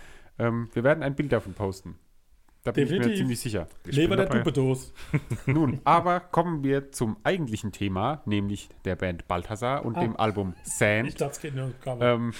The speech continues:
Speaker 1: ja, eigentlich hätte man nur das Cover. Also finde ich immer noch sehr, sehr schön, diesen Mensch,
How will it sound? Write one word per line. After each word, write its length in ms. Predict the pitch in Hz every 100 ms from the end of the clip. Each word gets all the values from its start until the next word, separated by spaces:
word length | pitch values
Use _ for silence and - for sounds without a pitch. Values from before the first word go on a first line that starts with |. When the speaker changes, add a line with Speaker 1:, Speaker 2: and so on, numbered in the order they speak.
| -
Speaker 1:
ja, 120 | 151
eigentlich 280 | 143 156 147
hätte 160 | -
man 160 | 147 139
nur 100 | 147
das 140 | 139
Cover. 340 | 127 147 113 -
Also 160 | 104 101 101 - - -
finde 240 | - 131
ich 60 | 131
immer 180 | 139 123
noch 140 | 120
sehr, 180 | - 123
sehr 100 | 120
schön, 260 | - 113
diesen 300 | 98 98 92 - -
Mensch, 340 | 92 95 -